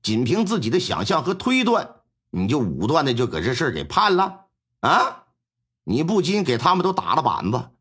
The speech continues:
你还要把人汤氏给关卖了，这简直是胡闹啊！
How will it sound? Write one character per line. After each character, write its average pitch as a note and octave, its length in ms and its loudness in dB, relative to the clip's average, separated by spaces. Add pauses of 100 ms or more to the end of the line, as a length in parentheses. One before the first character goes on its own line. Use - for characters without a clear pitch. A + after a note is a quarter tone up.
(140)
你 F#2+ 180 -2
还 D3 140 0
要 F#3+ 120 2
把 F#2+ 240 0
人 D#3+ 140 0
汤 F3+ 320 2
氏 F3+ 240 0
给 D#2+ 180 -6
关 G#3 240 0
卖 A#3+ 300 2
了， - 160 -10
这 B2 80 -4
简 A2+ 200 0
直 G3+ 140 -2
是 F#3 80 0
胡 F#3 180 -4
闹 A3 200 2
啊！ - 100 -4